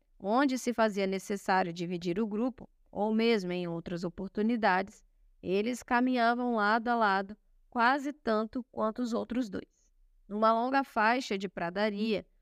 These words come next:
onde havia amplo espaço para todos, eles se dividiam em três grupos distintos. E Anne pertencia necessariamente ao grupo que, dos três, mostrava menos animação e menos afabilidade. Ela se reuniu com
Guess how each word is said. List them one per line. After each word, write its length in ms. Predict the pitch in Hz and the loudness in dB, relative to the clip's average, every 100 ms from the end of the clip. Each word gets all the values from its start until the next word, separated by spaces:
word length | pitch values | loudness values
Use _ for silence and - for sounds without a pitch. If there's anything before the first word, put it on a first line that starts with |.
| _ - | _ -8
onde 220 | 190 214 | -4 -2
havia 320 | 220 247 254 | -2 -2 -2
amplo 280 | 277 330 294 | -2 -2 -6
espaço 500 | - 240 226 208 - | -4 0 2 0 -4
para 220 | 180 170 | -6 -6
todos, 520 | - 185 220 233 - _ _ _ | -6 -4 -4 -6 -14 _ _ _
eles 360 | - 226 277 285 | 0 2 2 0
se 100 | 277 | -2
dividiam 680 | 240 262 269 220 240 269 269 | -2 -2 -2 -2 -2 0 0
em 160 | 262 | 0
três 300 | 226 247 247 | 0 0 0
grupos 400 | 220 226 214 240 | -2 -4 -4 -4
distintos. 760 | 220 247 - 180 170 - _ _ _ _ | -4 -6 -8 -8 -8 -12 _ _ _ _
E 180 | 185 208 | -6 -2
Anne 400 | 208 214 240 247 - _ - | 2 2 2 -2 -10 _ -10
pertencia 640 | 190 - 226 - 269 277 | -8 -4 -6 -4 0 0
necessariamente 880 | 269 277 262 262 262 247 233 233 254 | 0 -2 -2 0 2 2 0 0 0
ao 100 | 247 | 0
grupo 420 | 214 233 214 254 | -2 -6 -6 -12
que, 360 | - 208 165 - _ | -8 -6 -6 -8 _
dos 280 | 180 233 - | -6 -4 -4
três, 480 | - 208 196 233 - _ - | -6 -2 -2 -2 -10 _ -4
mostrava 640 | 233 262 - 240 233 233 247 | -2 -2 -2 2 2 2 2
menos 560 | 247 247 254 262 262 | 2 2 2 0 0
animação 800 | 262 254 240 240 - 202 190 214 - | 0 2 2 0 -2 -2 -2 -6 -8
e 120 | 262 269 | 0 4
menos 440 | 220 190 202 202 | 4 2 -2 -2
afabilidade. 880 | 185 196 196 196 214 180 - - _ _ _ | -2 -2 -2 0 2 0 -4 -10 _ _ _
Ela 320 | 196 233 277 | -2 2 2
se 160 | - 262 | 0 0
reuniu 520 | 254 254 247 220 220 | 2 2 2 2 -2
com 200 | 196 | -4